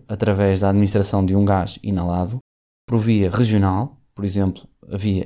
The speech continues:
epidural, ou mesmo por administração local,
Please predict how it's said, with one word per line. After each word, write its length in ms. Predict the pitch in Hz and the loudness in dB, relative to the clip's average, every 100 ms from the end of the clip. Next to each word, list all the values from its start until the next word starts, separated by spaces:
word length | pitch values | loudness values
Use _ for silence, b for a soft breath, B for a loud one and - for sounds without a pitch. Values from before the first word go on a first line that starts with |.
| - | -6
epidural, 540 | 95 98 90 90 107 131 _ _ _ - | -6 -4 -2 -2 -4 -6 _ _ _ -4
ou 80 | 135 | 0
mesmo 400 | 139 139 139 139 - | 2 2 0 -2 -8
por 120 | 131 | -2
administração 560 | 123 123 120 117 - 107 | 2 2 2 0 0 0
local, 380 | 110 107 - | 0 -2 -6